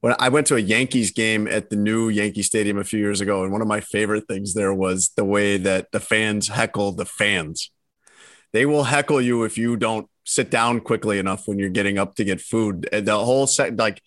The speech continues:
different people in the whole section will start yelling things at you until you finally get it and sit down. And I was entertained greatly by that. I saw a guy, you know, you were talking about the guy getting in fights on his way out. I saw a guy one time at a game in Tampa.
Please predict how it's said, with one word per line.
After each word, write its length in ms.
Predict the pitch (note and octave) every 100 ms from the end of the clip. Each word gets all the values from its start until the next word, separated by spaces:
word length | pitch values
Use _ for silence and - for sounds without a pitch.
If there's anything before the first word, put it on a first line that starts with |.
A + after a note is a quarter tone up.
| - _ -
different 300 | C#3 D3+ B2+
people 280 | C#3+ C3
in 60 | A#2+
the 60 | A#2
whole 120 | C3
section 400 | - B2+ - A2+
will 80 | G2+
start 340 | - A2 F#2
yelling 320 | A2 A2+ A2
things 340 | G#2+ G#2+ G#2 G#2
at 240 | G2+ -
you 120 | G#2
until 280 | G2+ G#2 A#2+
you 120 | A2
finally 340 | G#2 A2+ G#2 F#2+
get 220 | A2+ G#2
it 140 | F#2 -
and 220 | G2+ F#2+
sit 180 | - -
down. 280 | G#2+ G2+ F#2+
And 80 | -
I 80 | A#2
was 180 | D3 C#3+
entertained 580 | B2+ G#2+ B2 A2 G#2 - _ _ _ _ -
greatly 680 | A2+ A2 B2+ G#2 F#2+ E2 - _ _ _ _
by 200 | - F#2+
that. 300 | G2 G2+ F2+ -
I 80 | D#3
saw 220 | B3 A3+
a 40 |
guy, 220 | E3+ F3
you 260 | E3+ B2+ C#3
know, 80 | D3
you 140 | C#3+
were 60 | C#3
talking 260 | D3 C#3
about 140 | C3+ C3
the 60 |
guy 120 | B2+ B2+
getting 240 | C3 B2
in 100 | A2+
fights 320 | - B2 - -
on 200 | A#2 B2+
his 160 | B2 A2
way 260 | A#2+ A#2+ -
out. 340 | A#2 A2+ - _ _ _ _ _ _ -
I 80 |
saw 200 | A#2+ F#3+
a 40 | E3
guy 180 | C#3+ C3
one 220 | B2 B2+
time 360 | C3+ B2 A#2 A#2
at 100 | A2
a 60 | G#2+
game 320 | F#2 A#2 A2+
in 100 | G2
Tampa. 560 | - B2+ C#3 - F2